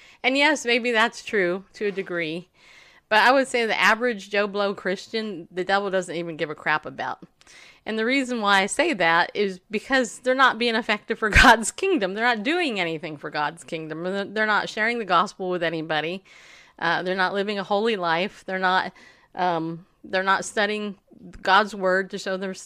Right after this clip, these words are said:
themselves approved. They're not even praying, really. But they might get on Periscope and call themselves a prophet, and then all of a sudden something happens. They stub their toe, and next thing you know, they're being attacked by the devil because of it.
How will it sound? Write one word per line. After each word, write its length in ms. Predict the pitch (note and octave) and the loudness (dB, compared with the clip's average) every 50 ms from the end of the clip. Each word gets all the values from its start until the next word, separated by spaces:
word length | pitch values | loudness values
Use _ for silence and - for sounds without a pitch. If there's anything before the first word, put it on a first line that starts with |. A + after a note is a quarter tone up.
| - | -16
themselves 520 | - F3+ F#3+ G3+ F#3+ F3+ - G3 F#3+ F3+ F#3+ | -12 -8 -6 -6 -6 -2 0 0 0 2 0
approved. 460 | A3+ - - - F#3 E3+ E3+ F3+ F#3 | -2 -2 -2 0 2 2 2 0 0
They're 120 | - F3+ | -2 2
not 200 | F3 F#3 G3+ G3+ | 4 4 4 2
even 200 | G3+ F3+ E3 D#3+ | 2 -2 -6 -8
praying, 400 | - - B3 B3+ C#4 A#3+ F3+ E3 | -2 2 4 4 4 4 0 0
really. 420 | E3+ F#3+ G#3 G3+ E3+ D3 D#3+ E3 - _ - - - - - _ _ _ - | 0 0 2 2 0 0 -2 -4 -6 _ -20 -20 -20 -20 -20 _ _ _ 0
But 380 | F#3 F3+ F#3+ F#3+ D#3+ B2 - - | 4 6 8 8 6 4 2 -4
they 200 | - G3+ G3+ G3+ | -6 -4 -2 -2
might 280 | G#3 G3+ G3 F#3+ E3+ F3+ | 2 2 0 0 0 0
get 380 | F#3 F#3+ F#3 F3+ - - G3 - _ _ _ _ _ - - | 2 4 4 4 2 -2 -10 -18 _ _ _ _ _ -12 -6
on 200 | E3 E3 E3 D#3+ | -4 -4 -4 -4
Periscope 640 | - - C4 C4+ C#4 B3 - - - E3+ E3+ E3 - | -2 2 4 4 4 2 0 -4 -4 -2 -2 -2 -4
and 80 | E3 | -8
call 180 | D#3 - F#3 F3+ | -6 -2 -2 -2
themselves 440 | F3 D#3+ D#3 - F3 D#3 D#3 D#3 E3+ | -2 -4 -6 -6 -6 -6 -6 -8 -12
a 20 | |
prophet, 540 | - - A3 G#3 A#3 G#3+ - F#3 F3 - - | -6 -2 0 0 0 0 -2 -6 -6 -6 -6
and 100 | E3 E3 | -8 -10
then 80 | D#3+ D#3 | -6 -6
all 140 | D#3+ E3 | -4 -6
of 80 | E3 E3 | -6 -8
a 20 | |
sudden 500 | D#3+ - - - E3 E3+ E3+ D#3+ E3 E3 | -10 -14 -8 -6 -6 -6 -6 -6 -12 -12
something 360 | D#3 - E3 D#3+ E3 D3+ D3 D3+ | -12 -12 -12 -12 -10 -12 -12 -8
happens. 500 | D#3 D3+ D#3 - - C#3 C3+ C#3 D3+ E3 | -8 -8 -8 -8 -10 -12 -12 -12 -12 -10
They 220 | E3 D#3+ D#3+ D3+ | -8 -8 -8 -8
stub 320 | D3+ - - E3 E3+ E3+ D3+ | -8 -10 -8 -8 -8 -8 -8
their 160 | - C#3+ D3+ | -8 -8 -8
toe, 260 | - - G3 F#3+ E3 | -6 -6 -6 -4 -4
and 100 | D#3 D3+ | -4 -4
next 240 | D#3+ E3 E3 - - | -6 -8 -8 -10 -12
thing 180 | - D#3+ D#3 D3+ | -12 -10 -10 -8
you 60 | D3+ | -8
know, 200 | D#3 D3 D#3 D#3 | -6 -6 -6 -4
they're 260 | D#3 D3+ D3 D#3 D#3 - - - - - - - - _ - | -4 -4 -4 -4 -6 -8 -18 -20 -20 -20 -20 -20 -16 _ -4
being 220 | F#3 F#3 F3 D#3+ | -2 -2 -2 -2
attacked 500 | D#3+ D#3 - G#3+ G#3 F3+ F#3 - - - - | -4 -6 -2 2 2 2 2 0 -4 -4 -2
by 160 | E3 D#3+ D#3+ | 0 0 0
the 80 | D#3 D#3+ | 0 4
devil 440 | F#3+ G#3+ G#3+ G3+ F3+ E3+ D#3+ E3+ | 6 6 6 6 4 2 2 2
because 400 | E3+ E3+ F3+ - D4+ F4 E4+ A3 | 0 -2 -2 4 6 6 6 4
of 140 | F#3+ F3 C3 | 2 -2 -2
it. 240 | C#3 D3 - G3 | -2 -4 -4 -6